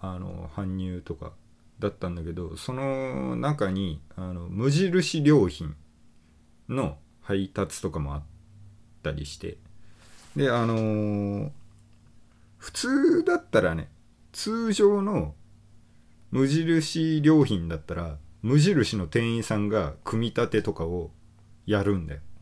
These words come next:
本来は。なんだけど、ベッドとか、あの、棚とかね、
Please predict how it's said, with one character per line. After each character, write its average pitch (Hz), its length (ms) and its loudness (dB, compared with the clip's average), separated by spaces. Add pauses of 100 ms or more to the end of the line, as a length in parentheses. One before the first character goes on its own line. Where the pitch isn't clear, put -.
本 101 200 0
来 78 200 -6
は。 73 100 -10 (680)
な 151 140 2
ん 165 80 2
だ 151 80 4
け 147 100 2
ど、 147 340 2 (1400)
ベ 95 160 -2
ッ 101 100 -6 (100)
ド 101 120 0
と 92 120 -4
か、 82 340 -4
あ 92 40 -4
の、 82 400 -8 (560)
棚 98 220 0
と 101 140 -2
か 87 120 -4
ね、 80 220 -4